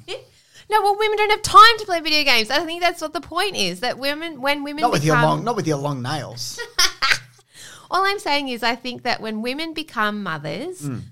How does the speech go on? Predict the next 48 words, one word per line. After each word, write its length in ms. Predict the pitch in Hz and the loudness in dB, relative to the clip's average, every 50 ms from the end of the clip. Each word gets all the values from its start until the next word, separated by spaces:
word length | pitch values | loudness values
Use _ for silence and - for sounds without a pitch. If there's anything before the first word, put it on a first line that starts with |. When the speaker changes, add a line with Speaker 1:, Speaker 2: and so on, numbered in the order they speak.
| - _ | -18 _
Speaker 1:
the 120 | - 226 202 | -8 -8 -6
research 580 | 190 226 247 285 330 - - 330 294 269 - | -2 -2 -2 -2 -2 -4 -2 -2 -2 -2 -2
shows 480 | - - 190 160 151 147 165 220 277 269 | -6 -8 -6 -6 -6 -6 -6 -8 -10 -10
they're 160 | - 214 208 | -8 -8 -6
ten 300 | 214 - - 247 262 277 | -6 -8 -8 -8 -8 -6
times 340 | 269 277 254 254 254 240 - | -6 -6 -6 -6 -6 -10 -10
to 80 | - 220 | -10 -8
more 280 | 202 190 185 185 180 | -6 -6 -6 -6 -6
likely 420 | 180 170 160 151 151 151 180 175 202 | -4 -4 -4 -6 -6 -8 -12 -12 -12
to 100 | 226 208 | -12 -14
take 320 | - - 185 180 185 - | -10 -10 -10 -10 -8 -6
on 240 | 170 165 160 160 165 | -6 -6 -6 -6 -8
the 80 | 170 | -10
domestic 520 | 165 - 175 160 160 160 - - 180 - - | -10 -10 -10 -10 -10 -12 -14 -16 -18 -14 -10
load. 320 | 151 151 160 220 311 330 - - _ - | -8 -8 -6 -6 -8 -10 -12 -16 _ -14
Speaker 2:
Mm-hmm. 180 | - 123 120 123 | -10 -6 -4 -4
Speaker 1:
They 100 | 196 196 | -4 -4
tend 380 | 196 - - 226 262 294 302 - | -4 -6 -4 -4 -4 -4 -4 -6
to 120 | 277 269 | -8 -6
work 340 | 220 196 180 170 180 185 - | -4 -2 -2 -2 -4 -6 -8
twenty-six 720 | - - 240 233 233 233 226 208 - - - - - - | -10 -8 -8 -8 -8 -8 -12 -12 -12 -14 -14 -14 -14 -10
more 200 | 226 208 208 - - | -8 -6 -6 -6 -6
hours 640 | 165 160 151 147 151 156 175 247 302 - - - _ _ _ _ | -4 -4 -4 -4 -4 -6 -6 -8 -10 -12 -16 -20 _ _ _ _
a 100 | 196 196 | -8 -6
week 480 | 190 185 175 202 330 - - - - _ _ _ | -4 -4 -4 -4 -4 -6 -12 -18 -20 _ _ _
in 480 | - 202 202 196 196 190 185 180 180 | -6 -4 -4 -4 -4 -4 -6 -6 -6
just 260 | 180 - 190 - - - | -6 -8 -10 -10 -10 -8
general 540 | - 202 185 185 190 185 185 180 180 - | -2 0 0 0 0 -2 -4 -4 -4 -4
life 380 | 170 165 165 160 165 190 202 - - | -2 2 4 4 4 2 0 -4 -6
admin, 640 | - 151 151 156 160 143 143 143 170 233 302 339 - _ | -4 -4 -4 -4 -6 -8 -10 -8 -10 -10 -12 -14 -18 _
plus 260 | - 202 185 202 - - | 2 2 2 2 0 -6
also 420 | - 170 185 180 185 - 170 160 | -8 -8 -8 -8 -6 -6 -6 -4
their 220 | 160 165 160 - 107 | -4 -4 -6 -4 -4
own, 260 | 160 160 160 160 160 | -6 -6 -6 -6 -8
like, 220 | 131 147 151 - | -8 -10 -8 -10
if 120 | 170 - - | -12 -12 -10
they're 160 | 156 160 165 | -10 -10 -10
also 380 | - 165 160 165 165 - 165 156 | -10 -12 -12 -12 -12 -14 -14 -12
working 380 | 151 147 143 143 - - 151 | -10 -12 -12 -12 -14 -12 -10
in 80 | 147 143 | -10 -10
a 60 | 143 143 | -10 -10
job, 320 | - 143 143 143 - - | -10 -10 -10 -10 -12 -12
plus 220 | - - 165 - - | -10 -10 -10 -10 -10
childcare 680 | - - 156 151 156 156 151 - 156 151 151 143 143 | -12 -10 -8 -8 -8 -10 -10 -12 -10 -8 -8 -8 -8
and 80 | 147 147 | -10 -10
all 140 | 143 151 | -10 -10
those 220 | 147 147 151 151 147 | -8 -8 -10 -10 -8
other 420 | 151 151 147 147 147 147 151 156 | -10 -10 -8 -8 -6 -6 -6 -8